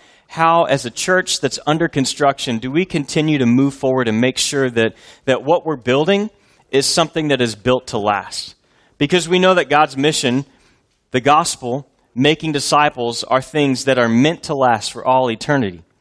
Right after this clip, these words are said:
And that's something that we just celebrated here this morning. That life change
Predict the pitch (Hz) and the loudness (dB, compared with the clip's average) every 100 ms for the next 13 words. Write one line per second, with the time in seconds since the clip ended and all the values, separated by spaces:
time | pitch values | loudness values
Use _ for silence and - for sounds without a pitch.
0 | _ _ _ 107 104 110 135 - 151 143 | _ _ _ -8 -4 -2 -2 -2 -4 0
1 | 143 131 123 139 - 151 147 127 110 107 | -2 -2 -2 -2 0 2 0 0 -2 -2
2 | 120 117 - 123 139 107 123 131 135 156 | -2 -2 -4 -2 -2 0 0 0 0 -2
3 | - 123 110 104 | -2 -2 -2 -2